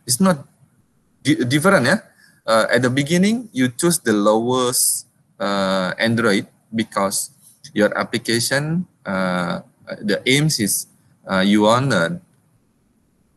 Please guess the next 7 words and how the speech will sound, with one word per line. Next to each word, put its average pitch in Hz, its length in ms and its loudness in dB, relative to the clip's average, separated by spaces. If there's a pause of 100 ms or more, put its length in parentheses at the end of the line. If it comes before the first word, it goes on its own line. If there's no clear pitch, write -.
(220)
design 107 540 0
and 101 220 -2
develop 113 440 -2
application 98 560 -4
for 117 320 2
all 127 160 4
devices 92 500 -2